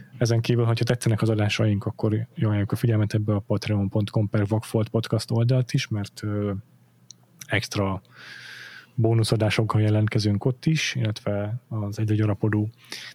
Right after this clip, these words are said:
támogatói közösségünknek lehetősége nyílik beleszólni az adás menetébe is, például meg, ö, Vagfoltban, meg, vagy a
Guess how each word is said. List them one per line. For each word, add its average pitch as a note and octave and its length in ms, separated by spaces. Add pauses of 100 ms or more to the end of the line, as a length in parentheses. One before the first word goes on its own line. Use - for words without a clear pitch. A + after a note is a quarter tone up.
támogatói G#2+ 460
közösségünknek A2 680
lehetősége G#2+ 600
nyílik G#2 280
beleszólni G2 520
az F#2 80
adás F#2 260
menetébe A2 440
is, A2 120
például G#2+ 360
meg, G2+ 220
ö, G2+ 80 (1300)
Vagfoltban, A#2+ 560
meg, A#2+ 180
vagy B2 140
a A#2 120